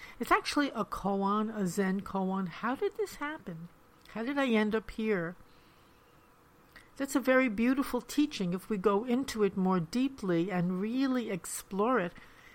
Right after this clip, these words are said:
How did I end up here? We see that we couldn't have ended up there if we hadn't on some way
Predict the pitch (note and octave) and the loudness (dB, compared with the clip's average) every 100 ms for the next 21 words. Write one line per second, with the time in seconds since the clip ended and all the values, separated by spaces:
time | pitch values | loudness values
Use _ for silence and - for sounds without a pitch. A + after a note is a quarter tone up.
0 | - - - A3+ C#4 D4 C4 A#3 G3+ G3+ | -20 -6 2 2 4 0 0 0 0 -2
1 | G#3+ F3+ - - B3+ A#3+ E3+ E3 - - | -6 -8 -10 -6 -2 0 0 -4 -8 -20
2 | - - - A3+ A3+ - - D4+ A#3+ G3+ | -20 -20 -2 0 0 -2 4 4 8 6
3 | G#3 A3 - - D4 D4+ B3 G#3 C4 B3 | 4 -2 0 -2 0 0 0 0 0 -2
4 | C#4 D4 A#3+ G3+ - G3 G3 A3 A#3 - | 0 2 2 0 0 2 2 2 -2 -2
5 | A3+ G#3+ F#3+ A#3+ C4 D4+ C#4+ A3+ G3+ G3 | -2 0 2 0 0 -4 -6 -2 0 -2
6 | - - A#3+ C#4 A#3+ G#3+ G#3+ G3+ F#3 | -4 0 0 -2 -2 4 4 4 0